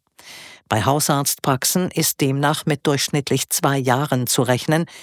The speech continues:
bei Facharztpraxen mit etwa siebzehn Monaten und im psychotherapeutischen Bereich mit rund sechs Monaten.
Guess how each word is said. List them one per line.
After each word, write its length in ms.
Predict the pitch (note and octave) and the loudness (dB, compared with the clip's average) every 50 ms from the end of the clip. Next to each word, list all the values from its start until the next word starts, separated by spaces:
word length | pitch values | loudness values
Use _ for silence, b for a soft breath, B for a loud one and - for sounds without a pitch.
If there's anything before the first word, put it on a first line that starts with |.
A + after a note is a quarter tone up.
| B B B | B B B
bei 140 | - B2 A#2 | 0 0 0
Facharztpraxen 1200 | - - D#3 D3+ - - - - D#3+ D3+ - - - - - - D#3 D3+ - - - F#3 F#3 F3+ | 2 0 0 0 -2 -4 -4 0 0 0 0 -2 -4 -4 -2 -2 -2 0 0 -2 -2 0 0 0
mit 200 | F3 E3+ - - | -2 -2 -2 -2
etwa 260 | - D3+ - - D3+ | -4 -4 0 0 0
siebzehn 500 | C#3 - F3+ F3+ - _ - - C#3+ B2 | 2 2 -2 -2 -2 _ 0 0 0 0
Monaten 640 | B2+ C3+ D#3 F3 D#3+ C3 A#2+ B2 B2 - - F3 F3+ B B B B B B B | 2 0 0 0 2 2 0 0 2 0 0 0 0 B B B B B B B
und 280 | _ - E3 D#3+ D#3 - - | _ 0 0 0 -2 -4 -4
im 160 | - D#3+ D#3 | -2 -2 -2
psychotherapeutischen 1160 | - - - A3+ G#3 - F3 - - D#3+ B2 A#2+ A#2 - - D#3 E3 - D#3 C3+ - C3+ B2 A#2 | -2 -2 -2 -2 0 0 -2 0 2 2 2 2 0 0 0 0 2 2 0 0 0 0 0 0
Bereich 500 | A2 A#2 - A#2 A#2 A#2+ D#3+ - - - | 0 0 0 0 0 0 0 -2 -2 -2
mit 200 | D3 C#3 - - | -4 -4 0 -2
rund 260 | D3 C#3 C#3+ - - - | -2 -2 -2 -6 -6 -4
sechs 380 | - - C#3+ B2+ - - - - | -2 0 0 0 0 -4 -2 0
Monaten. 600 | D#3 E3 F#3 F3+ D#3+ B2 - - - F#2 - - | 0 0 0 0 0 -2 -2 -2 -4 -4 -6 -10